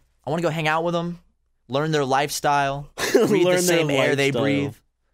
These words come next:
Speaker 1: wear their diapers. Like, I just wanna, I wanna be a part of that, of that community for, for half a day maybe,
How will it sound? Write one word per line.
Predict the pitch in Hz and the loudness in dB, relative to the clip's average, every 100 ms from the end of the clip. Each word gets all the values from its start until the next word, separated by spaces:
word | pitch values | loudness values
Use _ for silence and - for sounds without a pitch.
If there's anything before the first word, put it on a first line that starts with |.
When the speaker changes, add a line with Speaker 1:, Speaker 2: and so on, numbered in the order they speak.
| _ _ _ _ _ | _ _ _ _ _
Speaker 1:
wear | - 120 131 | -4 0 0
their | 127 | 0
diapers. | 117 113 120 123 117 | 0 -2 -2 -4 -4
Like, | 110 | -4
I | 110 | -4
just | 107 127 | -6 -4
wanna, | 123 | -2
I | 104 | -2
wanna | 120 120 | -2 -2
be | 120 | -2
a | |
part | 110 120 117 | -2 -2 -2
of | 101 | -2
that, | 101 98 - | -2 -4 -6
of | 107 | -4
that | 95 | -4
community | - 120 143 170 131 | -6 -6 -4 -2 -2
for, | 104 113 104 101 | -4 -2 -2 -4
for | - 107 98 104 _ | -4 -4 -4 -8 _
half | - 147 135 | -6 -4 -2
a | 120 | -4
day | 117 127 | -2 -2
maybe, | 131 98 92 95 92 | -4 -6 -8 -10 -16